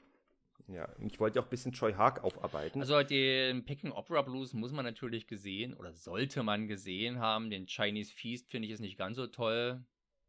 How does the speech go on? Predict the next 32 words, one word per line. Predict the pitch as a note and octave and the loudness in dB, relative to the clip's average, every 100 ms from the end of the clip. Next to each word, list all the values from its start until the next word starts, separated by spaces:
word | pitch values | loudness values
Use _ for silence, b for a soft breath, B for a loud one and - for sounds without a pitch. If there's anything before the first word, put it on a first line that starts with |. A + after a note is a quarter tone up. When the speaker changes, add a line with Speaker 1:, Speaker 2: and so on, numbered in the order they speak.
| _ _ | _ _
Speaker 2:
Aber | A2+ | -12
ich | G#2+ | -8
glaube, | A2 | -6
das | A2 | -4
ist | |
mit | A2+ | -4
Leslie | G2 G#2+ G#2 | -4 -4 -6
Cheung. | F#2 - G2+ A#2 A2 _ _ _ b b b b b b b b b b - | -8 -4 -2 -2 -6 _ _ _ b b b b b b b b b b -8
Speaker 1:
Ja, | G2 | -6
ich | - | -2
glaub, | A2+ - | -2 -2
den | A2 | -4
habe | A2+ | -2
ich | A#2+ | 0
auch | A#2+ | 0
am | A2+ G2+ | 0 0
wenigsten | G2+ A#2 - | 0 0 -4
auf | F2+ | -6
dem | - | -6
Schirm | - F#2 | -6 -6
gehabt. | - F2 | -4 -2
Aber | F#2 | -4
Peking | - B2 A#2+ | -2 -4 -4
Opera | - B2 C3+ | -4 0 0
Blues, | A#2+ A2+ - | 0 -6 -6
ja, | - F#2+ | -2 0
den, | G2+ F#2+ | -2 -6
auf | F#2+ | -12
den | - F#2+ | -14 -14
hatte | F2+ F#2 | -14 -18
ich | - | -12
Bock. | D#2 - | -12 -12